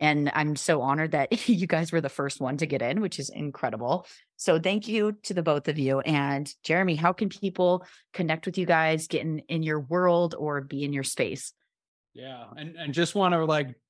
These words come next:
Speaker 2: push that thank you right back on you guys and your team. Like, that was really instrumental in our growth too. So super appreciate it. But yeah, if you wanna reach out to me, we're, like, not super creative. I'm a,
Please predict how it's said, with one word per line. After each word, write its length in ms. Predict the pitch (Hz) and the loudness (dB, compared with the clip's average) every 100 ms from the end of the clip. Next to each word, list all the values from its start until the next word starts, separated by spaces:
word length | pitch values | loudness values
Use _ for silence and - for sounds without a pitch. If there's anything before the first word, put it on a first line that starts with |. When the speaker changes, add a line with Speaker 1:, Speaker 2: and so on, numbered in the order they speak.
| _ | _
Speaker 2:
push 160 | 175 151 | -2 2
that 200 | 170 147 | 2 4
thank 240 | 151 139 | 2 2
you 80 | 143 | -2
right 160 | 135 - | -4 -4
back 220 | 131 131 | -8 -8
on 140 | 123 123 | -6 -6
you 80 | |
guys 260 | 131 135 131 | -6 -6 -4
and 80 | 123 | -4
your 100 | 123 | -6
team. 400 | - 143 151 156 - - _ | -4 -2 0 -2 -6 -16 _
Like, 280 | 113 113 104 117 120 123 123 113 135 | -16 -14 -16 -20 -20 -20 -20 -16 -2
that 160 | 135 | 2
was 160 | 139 127 | 2 2
really 240 | 147 139 | 2 2
instrumental 580 | 135 127 135 123 120 113 | 0 0 0 0 -6 -4
in 60 | 110 | -4
our 120 | 107 | -4
growth 260 | 113 107 - | -6 -8 -6
too. 160 | 120 | -8
So 160 | 101 107 | -8 -10
super 280 | - 135 123 | -6 -6 -6
appreciate 420 | 127 113 120 107 | -6 -8 -8 -8
it. 120 | 107 - - _ _ | -10 -16 -20 _ _
But 140 | 143 196 | 4 6
yeah, 140 | 180 | 6
if 140 | 156 202 | 4 4
you 80 | |
wanna 220 | 208 202 196 | 6 6 4
reach 180 | 196 | 2
out 140 | 190 185 | 2 2
to 60 | 190 | 0
me, 180 | 180 | 0
we're, 300 | 160 160 156 | 2 2 2
like, 260 | 139 139 151 | -4 -12 -4
not 320 | 151 156 170 | 2 4 2
super 240 | - 202 202 | 0 -2 2
creative. 560 | 226 202 196 196 170 | 6 6 6 4 2
I'm 200 | 139 147 | -2 -4
a, 120 | 143 | -6